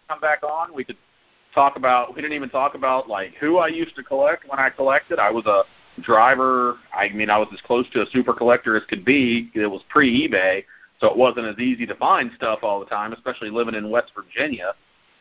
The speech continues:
But, you know, who I collected then, you know, I collect one particular driver's autographs now, and,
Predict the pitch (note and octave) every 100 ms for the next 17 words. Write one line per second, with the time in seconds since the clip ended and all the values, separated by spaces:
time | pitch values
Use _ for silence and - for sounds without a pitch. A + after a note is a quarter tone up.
0 | _ _ _ A2 G#2+ G2+ A2 G#2 C3 C3
1 | A#2 - A#2+ A#2 A2 F#2+ A#2 A#2+ A#2 A#2
2 | G#2+ G#2 G2+ F#2+ - A2+ G#2+ - G#2 A2
3 | A2 - A2+ A2 G#2+ G#2+ G#2+ G#2+ G#2 G2+
4 | F#2+ G#2+ G#2+ G#2+ G#2+ G2+ G2+ - A#2 A#2+
5 | A#2+ B2 B2+ A#2+ - -